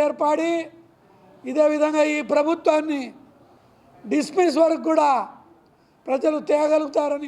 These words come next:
కూడా ఈ పత్రిక, ఈ యొక్క మీడియా ముఖంగా చెప్తూ, జగన్మోహన్ రెడ్డి గారు, ప్రతిపక్ష నాయకులారా, సిపిఐ, సిపిఎం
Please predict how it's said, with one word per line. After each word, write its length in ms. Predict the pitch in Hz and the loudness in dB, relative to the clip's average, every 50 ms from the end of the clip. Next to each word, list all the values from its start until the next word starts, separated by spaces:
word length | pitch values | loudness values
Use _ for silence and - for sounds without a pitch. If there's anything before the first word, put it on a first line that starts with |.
| 277 | -12
కూడా 200 | 277 269 254 226 220 196 190 - _ _ _ _ _ _ _ - - - - - | -12 -10 -10 -12 -12 -12 -16 -20 _ _ _ _ _ _ _ -20 -20 -18 -10 -6
ఈ 100 | 247 269 262 190 | -6 -6 -2 0
పత్రిక, 340 | 247 247 240 277 285 277 262 269 262 247 220 190 - - - - - - - _ _ _ _ _ _ _ _ _ _ _ - | 0 0 0 -2 -2 2 2 4 4 4 2 -2 -6 -14 -20 -20 -20 -20 -20 _ _ _ _ _ _ _ _ _ _ _ -10
ఈ 100 | 226 240 269 | -2 0 0
యొక్క 200 | 277 262 - - 277 262 247 226 214 240 | 0 2 0 0 2 2 0 0 -2 -4
మీడియా 260 | 262 285 320 302 294 285 285 | -2 0 2 2 2 2 0
ముఖంగా 420 | 269 233 254 285 294 294 294 269 247 170 156 - - - - _ _ _ _ _ _ _ _ _ - | -2 -2 -2 0 0 0 0 0 0 0 -4 -10 -18 -20 -20 _ _ _ _ _ _ _ _ _ -4
చెప్తూ, 360 | 277 269 - - - 320 330 339 339 320 320 - - - - - - - - - | -4 -4 -2 -2 0 4 4 6 4 4 2 -4 -12 -20 -20 -20 -20 -20 -6 -2
జగన్మోహన్ 600 | 247 262 269 311 320 320 320 311 302 285 320 320 311 | -2 0 0 0 0 2 2 2 2 2 2 2 2
రెడ్డి 160 | 302 311 311 302 302 | 2 2 2 2 2
గారు, 280 | 302 311 320 320 330 330 330 311 311 - - - - _ _ _ _ _ _ _ _ _ - | 4 4 4 4 6 4 4 4 0 -4 -10 -20 -20 _ _ _ _ _ _ _ _ _ -12
ప్రతిపక్ష 440 | 233 247 254 - 320 320 311 269 - 302 311 294 269 | -10 -8 -6 -2 0 0 0 0 0 -2 0 2 2
నాయకులారా, 680 | 285 294 302 311 330 302 294 294 294 294 302 311 320 311 311 - - - - _ _ _ _ _ _ _ - - | 2 2 0 -2 -2 -2 0 0 0 0 0 -2 -2 -4 -6 -10 -18 -20 -20 _ _ _ _ _ _ _ -14 -6
సిపిఐ, 460 | - 294 320 311 320 320 320 311 302 277 - | -4 -2 -2 0 2 2 4 4 2 0 -2
సిపిఎం 480 | - 294 311 311 339 320 320 320 311 | -4 -4 -2 0 2 4 4 4 2